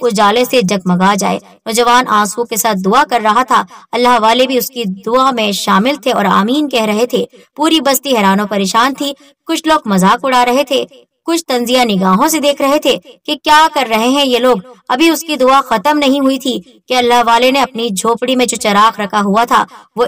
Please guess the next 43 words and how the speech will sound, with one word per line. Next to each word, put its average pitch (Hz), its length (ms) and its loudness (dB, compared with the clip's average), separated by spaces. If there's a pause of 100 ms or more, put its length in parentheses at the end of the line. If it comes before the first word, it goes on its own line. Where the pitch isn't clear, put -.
एकदम 240 480 0
से 254 240 0
रोशन 208 540 0
हो 208 120 0
गया 185 300 -2 (300)
और 247 120 2
उसकी 254 300 -2
रोशनी 247 500 0
सिर्फ 262 220 -4
झोपड़ी 202 440 -2
तक 247 200 -2
नहीं 233 260 -2
थी, 254 40 -8
बल्कि 208 280 -4
पूरा 202 360 -4
गांव 196 300 2
उसकी 214 380 -6
रोशनी 190 520 -2
से 202 240 -2 (380)
झिलमिल, 277 540 0
झिलमिल 214 460 -2
करने 190 300 0
लगा। 190 320 -2 (320)
ऐसी 233 320 0
रोशनी 226 460 -2
के 247 140 0
जैसे 208 300 0
दिन 233 240 0
निकल 202 280 -2
आया 185 200 2
हो। 214 200 0 (240)
सबसे 294 320 0
पहले 247 240 2
उस 254 200 0
लड़की 220 280 -2
की 233 120 -8
माँ 214 200 0
आगे 190 220 0
आई। 202 160 0
"बेटा, 196 360 0 (320)
ये 302 80 -2
कैसे 339 300 2
हुआ? 320 300 2